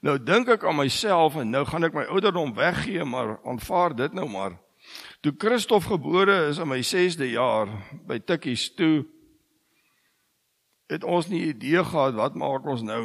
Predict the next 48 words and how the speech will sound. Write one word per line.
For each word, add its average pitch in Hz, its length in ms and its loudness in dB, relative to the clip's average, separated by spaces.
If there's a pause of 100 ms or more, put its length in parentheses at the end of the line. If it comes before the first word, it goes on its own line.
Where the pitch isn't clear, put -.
nie. 87 80 -12
Ons 104 240 -10
het - 80 -12
baie 135 240 -2
ander 160 240 0
vaardighede 117 680 0
en 104 40 -6
baie 110 220 -2
ander 127 260 -6
kennis. 110 480 -8
En 110 80 -12
toe - 160 -6
al 254 220 4
wat 247 160 2
ons 196 220 0
kon 165 180 0 (100)
koop - 460 6 (720)
by 139 160 4
Van 143 180 0
Schaik 160 460 2
in 139 100 -2
Pretoria 160 560 -2
was 120 380 -4 (100)
Jan 139 240 0
van 147 220 -4
Elf 143 400 0
en 117 100 -4
sy 170 140 -6
babasorg. 110 720 -6 (2000)
En - 120 -6
as 127 100 -2
jy 131 100 -2
nou 135 220 0
glimlag, 175 580 2
dan 143 160 -2
weet 123 220 -4
jy 156 100 -2
waarvan 139 380 2
ek 127 160 -8
praat 165 320 0
en 135 80 -4 (100)
die 127 140 -10
ander 156 320 0
het 139 80 -10
nie 156 240 -4
idee 127 420 -2
wat 110 200 -2
dit 113 100 -12